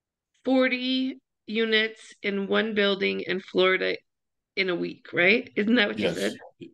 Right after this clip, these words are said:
Speaker 2: Yep.
Speaker 1: Tell us about that. I mean, that's, like, crazy.
Speaker 2: Yeah. So, uh,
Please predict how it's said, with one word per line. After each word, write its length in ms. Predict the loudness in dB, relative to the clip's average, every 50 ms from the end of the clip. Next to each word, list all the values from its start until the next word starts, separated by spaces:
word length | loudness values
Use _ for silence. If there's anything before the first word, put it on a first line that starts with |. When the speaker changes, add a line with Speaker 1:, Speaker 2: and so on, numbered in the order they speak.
| _ _ _ -20 -20 _ _
Speaker 2:
Yep. 340 | -2 0 0 0 0 -2 -6
Speaker 1:
Tell 220 | -2 0 2 2 2
us 140 | 0 -2
about 240 | 0 0 0 0 2
that. 280 | 2 2 2 2 0 0 0
I 100 | 0 2
mean, 160 | 4 4 4
that's, 220 | 4 4 2 2 2
like, 180 | 0 0 0 -2 -8 _ _ _ _ _ _ _ _ -18
crazy. 720 | -4 -2 0 0 0 0 -2 -4 -6 -8 -8 -12 -18 -20 _ _ _ _ _ _ _ _ _ _ _ _ _ -20 _ _ _
Speaker 2:
Yeah. 240 | 0 2 2 2 2
So, 520 | 0 -2 0 2 2 4 4 2 2 -2 0 2
uh, 460 | 4 6 6 6 4 2 0 -4